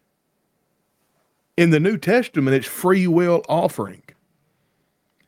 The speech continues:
Tithing was enforced in the Old Testament for a practical purpose. Tithing was an income tax, basically. Tithing was a governmental tax so the government could operate.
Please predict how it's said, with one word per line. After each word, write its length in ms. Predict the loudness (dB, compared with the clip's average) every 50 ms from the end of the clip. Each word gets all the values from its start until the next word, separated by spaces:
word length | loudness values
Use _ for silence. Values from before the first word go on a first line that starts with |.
| _ _ _ _ _ _ -6
Tithing 840 | -2 0 0 2 2 2 2 0 0 -2 -4 -4 -2 -2 0 2
was 400 | 4 4 4 4 2 0 -2 -4 -4
enforced 840 | -2 0 0 -2 -4 -6 -6 -2 0 0 2 2 2 0 -2 -4 -4
in 160 | -2 0 0
the 140 | 2 4 4
Old 280 | 4 2 0 -2 -4
Testament 500 | -6 -6 -6 -6 -6 -8 -8 -6 -8 -8 _ _ -20 _ _
for 280 | -6 0 2 2 4 2
a 60 | 0
practical 680 | -2 -4 0 2 2 2 0 -2 -4 -8 -6 -4 -4 -4
purpose. 600 | -2 -2 -2 -2 -2 -4 -10 -18 -18 -20 -20 -20 _ _ _ _ _ _ _ _ _ _ _ _ _ _
Tithing 500 | -4 -2 0 0 0 0 0 0 2 2
was 160 | 2 2 0 0
an 100 | 0 0
income 500 | 2 2 0 0 -2 -2 -2 -2 -4 -6
tax, 580 | -8 -8 -8 -8 -10 -14 -20 -20 -18 -18 -18 _ _ _ _ _ _ _ _ -4
basically. 760 | 0 2 2 2 2 -2 -4 -8 -8 -10 -14 -14 -14 -16 -16 _ _ _ _ _ _ _ _ _ _ -4
Tithing 520 | -2 0 0 0 0 0 -2 0 0 2
was 140 | 0 0 -2
a 80 | -4
governmental 680 | -4 -2 0 0 0 0 -2 -2 0 0 0 -2 -2 -4
tax 500 | -4 -4 -2 -2 -2 -4 -6 -6 -4 -2
so 100 | 0 0
the 100 | 0 0
government 580 | 0 2 0 2 0 -2 -4 -6 -6 -8 -8
could 160 | -8 -4 -2
operate. 760 | -2 -2 -2 -2 -4 -4 -4 -4 -4 -6 -8 -14 _ -20 -20